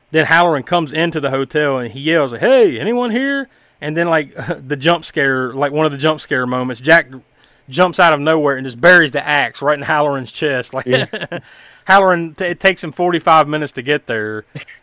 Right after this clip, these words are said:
Speaker 1: and he's dead.
Speaker 2: <laughs> Forty-five
Speaker 1: And
Speaker 2: minutes of screen time.
Speaker 1: <laughs> Yeah,
Speaker 2: Well,
Speaker 1: of
Speaker 2: probably took
Speaker 1: screen
Speaker 2: him how
Speaker 1: time,
Speaker 2: many,
Speaker 1: yeah.
Speaker 2: how many
Speaker 1: Oh, yeah, good
Speaker 2: hours?
Speaker 1: lord, like, probably a, a,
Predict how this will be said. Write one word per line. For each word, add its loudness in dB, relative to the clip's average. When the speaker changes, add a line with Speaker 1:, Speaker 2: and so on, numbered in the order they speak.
Speaker 1:
and -2
he's -6
dead. 4
Speaker 2:
<laughs> 6
Forty-five -2
Speaker 1:
And -4
Speaker 2:
minutes -10
of -10
screen -6
time. -12
Speaker 1:
<laughs> -18
Yeah, 4
Speaker 2:
Well, 6
Speaker 1:
of 2
Speaker 2:
probably 2
took 2
Speaker 1:
screen 6
Speaker 2:
him 0
how 4
Speaker 1:
time, 0
Speaker 2:
many, -2
Speaker 1:
yeah. -6
Speaker 2:
how -8
many -12
Speaker 1:
Oh, 6
yeah, 6
good 4
Speaker 2:
hours? 2
Speaker 1:
lord, 6
like, 2
probably 4
a, -2
a, 0